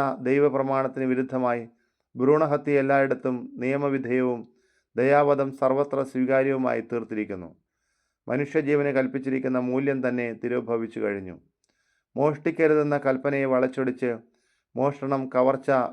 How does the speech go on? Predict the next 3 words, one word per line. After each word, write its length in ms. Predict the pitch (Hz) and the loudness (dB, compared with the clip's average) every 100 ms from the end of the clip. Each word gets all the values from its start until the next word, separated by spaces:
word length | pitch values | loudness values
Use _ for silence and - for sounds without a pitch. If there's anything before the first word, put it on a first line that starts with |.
| - | -4
ബലപ്രയോഗം, 720 | 110 127 131 131 131 131 123 | -2 -2 0 0 2 2 0
തട്ടിക്കൊണ്ടുപോകൽ, 800 | 123 123 147 135 135 127 123 120 110 - _ _ _ - | -2 -2 -4 -4 -2 0 0 0 -2 -10 _ _ _ 0
പിടിച്ചുപറി 580 | 135 143 143 135 127 | 0 0 2 4 4